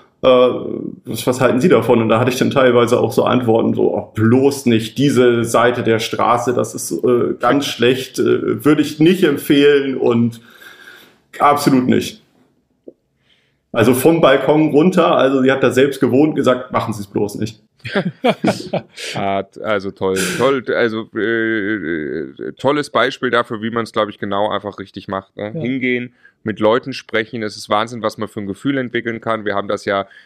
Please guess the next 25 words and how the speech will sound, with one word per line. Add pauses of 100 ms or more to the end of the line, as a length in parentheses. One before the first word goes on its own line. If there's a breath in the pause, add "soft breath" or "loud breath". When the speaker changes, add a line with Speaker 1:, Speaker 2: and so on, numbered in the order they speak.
(100)
Speaker 2:
sehr
intensiv,
nicht
selbst
getan,
aber
in,
in
unserem
Fall
Bodo
und
Martin,
unsere
Co-Investoren,
die
sind
ja
in
Brandenburg,
äh,
rumgefahren,
in
jede
Stadt,